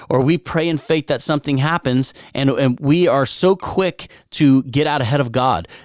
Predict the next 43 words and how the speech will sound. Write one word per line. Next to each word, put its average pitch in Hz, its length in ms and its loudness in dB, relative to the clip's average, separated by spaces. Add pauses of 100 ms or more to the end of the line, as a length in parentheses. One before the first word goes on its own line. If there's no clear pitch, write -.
(100)
But - 180 0 (240)
God, 127 400 0 (220)
in 110 100 -2
his 107 160 -2
timing, 160 560 0 (200)
in 113 80 -2
his 107 100 -2
perfect 160 460 -4
timing, 123 400 -2 (160)
will 127 120 2
bring 120 320 0
about 117 460 0 (140)
what 110 240 -2
his 123 180 -2
will 101 400 0 (220)
is 143 280 0
and 117 200 -2
what 104 160 0
his 131 160 -2
plan 180 560 -2 (120)
is. 90 400 -4 (140)
So, 123 340 2 (140)
but 147 340 0 (220)
Abraham 135 400 -2
and 143 80 -4
Sarah, 165 400 0 (380)
hmm, 139 220 2 (420)
they, 110 160 -2
they, 113 180 -6
they, 104 240 -2
at 107 140 -4
somewhere, 151 420 0
at 127 80 -4
some 156 220 -2
point, 170 260 0
they 113 100 -2
started 117 320 0
getting 135 240 0
nervous 143 300 2
because 107 320 -4
it 98 300 -2
wasn't 117 240 -4
happening, 123 480 -4